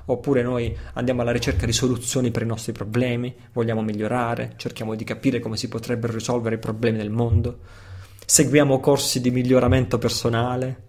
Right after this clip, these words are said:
a volte insegniamo, noi stessi siamo insegnanti, trainer, coach, insegnanti, questo e quest'altro di sviluppo personale,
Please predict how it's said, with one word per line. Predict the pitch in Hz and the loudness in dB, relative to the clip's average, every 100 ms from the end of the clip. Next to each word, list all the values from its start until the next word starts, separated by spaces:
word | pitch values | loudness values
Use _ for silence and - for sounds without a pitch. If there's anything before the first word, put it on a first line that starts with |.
| - - | -16 -4
a | - | 4
volte | 233 165 | 4 6
insegniamo, | 131 123 - 127 147 196 117 113 | 4 6 4 4 4 4 2 0
noi | 135 151 | 0 0
stessi | - 180 165 - | 0 0 -2 -2
siamo | 113 117 | -2 -2
insegnanti, | 120 117 110 123 139 117 117 | -2 -2 -2 -2 -4 -6 -8
trainer, | - 117 123 104 - | -6 -6 -4 -6 -6
coach, | 123 123 117 | -4 -4 -6
insegnanti, | 117 110 113 120 123 113 - | -8 -8 -6 -4 -6 -4 -4
questo | 123 - | -4 -6
e | |
quest'altro | 110 - 117 117 117 | -8 -6 -4 -4 -6
di | 117 | -6
sviluppo | 113 120 123 120 | -4 -2 -2 -2
personale, | 120 - 120 127 127 | -4 -4 -4 -4 -4